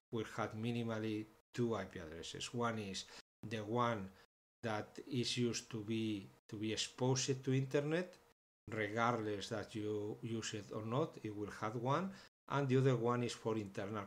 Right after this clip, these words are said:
communications, in between services or in between servers in your V P C or other V P Cs that belong to your account. This is the, uh, all the communications done with the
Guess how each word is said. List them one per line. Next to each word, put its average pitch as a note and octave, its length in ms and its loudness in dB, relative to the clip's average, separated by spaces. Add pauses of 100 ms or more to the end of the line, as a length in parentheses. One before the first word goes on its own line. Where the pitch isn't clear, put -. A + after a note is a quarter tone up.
communications, F2 960 -10
in A#2 160 -4
between A2 600 -4 (320)
services C3+ 840 2
or B2 320 0
in A#2 200 -4
between A2 600 -4
servers A#2 800 2 (400)
in A2+ 200 -6
your A2 180 -2
V G#2 220 -2
P A#2 140 -2
C C#3+ 480 0
or A#2+ 220 -2 (100)
other A2+ 200 0
V A2 180 -2
P A2 120 -2
Cs A2 300 -2
that G2 180 -6
belong F#2+ 360 -8
to G2+ 80 -8
your F#2 200 -10
account. F2 560 -10 (420)
This - 220 0
is A2 200 -2
the, A#2 340 2 (160)
uh, G2 480 -8
all A#2 100 2
the A2 140 0
communications A2 880 -4
done A2+ 260 -2
with G2+ 200 -6
the G#2 160 -6